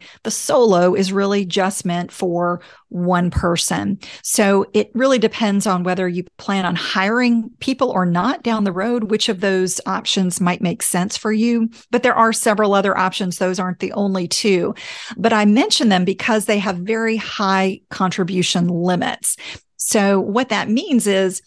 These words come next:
whereas a lot of people may think, "Well, I can, I can only use an I R A that has very relatively low annual contribution limits." Um, this year it's sixty-five hundred dollars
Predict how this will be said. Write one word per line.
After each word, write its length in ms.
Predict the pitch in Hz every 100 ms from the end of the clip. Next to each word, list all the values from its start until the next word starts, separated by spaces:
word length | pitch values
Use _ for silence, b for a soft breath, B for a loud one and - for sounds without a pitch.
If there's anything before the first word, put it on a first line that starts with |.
| _
whereas 600 | - 226 247 254 240 233 226
a 60 |
lot 200 | 208 202
of 80 | 214
people 300 | 226 226 196
may 160 | 196 190
think, 300 | - 196 233
"Well, 200 | 247 233
I 120 | 208
can, 340 | 214 190 185 -
I 120 | 202
can 160 | 190 208
only 280 | 196 202
use 240 | 196 196 180
an 100 | 180
I 220 | 185 185
R 240 | 185 180 190
A 340 | 196 190 185
that 200 | 170 185
has 300 | 170 180 175
very 480 | 196 196 202 190 185
relatively 540 | 214 247 214 214 196 185
low 440 | 175 180 185 196
annual 360 | 185 185 180 170
contribution 760 | - 185 190 175 196 214 220
limits." 500 | 196 190 185 180 - -
Um, 340 | 185 180 180
this 280 | 185 208 -
year 260 | 220 196 196
it's 180 | - -
sixty-five 640 | 247 - 220 - 196 180
hundred 280 | 190 175 180
dollars 640 | 185 190 185 185 185